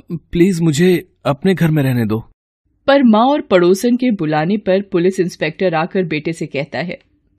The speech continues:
Speaker 1: "अब तुम्हारे किए की एक ही सजा है कि तुम अपनी माँ के बंगलों में ऊपर के कमरे में अपनी बीवी के साथ किराए पे रहो और हर महीने अपनी माँ को किराया दो।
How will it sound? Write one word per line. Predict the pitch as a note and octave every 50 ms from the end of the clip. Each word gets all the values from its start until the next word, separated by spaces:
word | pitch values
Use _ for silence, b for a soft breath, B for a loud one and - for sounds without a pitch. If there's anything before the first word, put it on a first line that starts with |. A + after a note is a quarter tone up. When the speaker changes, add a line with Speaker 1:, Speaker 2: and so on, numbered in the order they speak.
| _ _ _ _ _ _ _ -
Speaker 1:
"अब | D#2+ G#2+ G#2+ -
तुम्हारे | - A2 A2 A#2 B2+ C3 A#2
किए | - A#2+ B2 B2
की | A2+ B2 A#2+ A#2 A#2+
एक | A2+ -
ही | C3 A2+
सजा | A2 A#2 G2 A2 G2+
है | C2 - - _ _ _ _ _ _ _ _ _ _ _
कि | G2
तुम | F2 - C3+ C3+
अपनी | A#2+ - C#3 C3 A#2
माँ | G2 F#2 A#2 C#3
के | A#2+ - C3
बंगलों | G#2+ A2 A2+ A#2 A#2+ B2 A#2
में | A2+ A#2 C3+ C3+ - _
ऊपर | A2 A#2 A#2 - D#3+ E3
के | - D3+
कमरे | B2 - A#2 A2+ G#2+ A2
में | F#2+ F#2 G#2 C3+ - - _ _ _ _ _ _ _ _ -
अपनी | - - C3 B2+ A2+
बीवी | F#2 G#2 A2 A2+ C3 B2+
के | G#2+ C3+
साथ | A#2+ - C3 B2+
किराए | A#2+ - - A2 G#2 A2 A2+ A2+
पे | - A#2+
रहो | G#2+ F2+ F#2 E2+ - _ _ _ _ _ _ _
और | D2+ D#2 E2+ F2
हर | F2+ A2+ B2+
महीने | C3 B2 A#2+ B2 B2 B2+
अपनी | A#2+ - - A#2 A2
माँ | G#2 G#2+ A2 G#2+
को | - A2+
किराया | - A#2 G#2+ G#2+ G#2 G#2+ G#2
दो। | F2 D2+ - -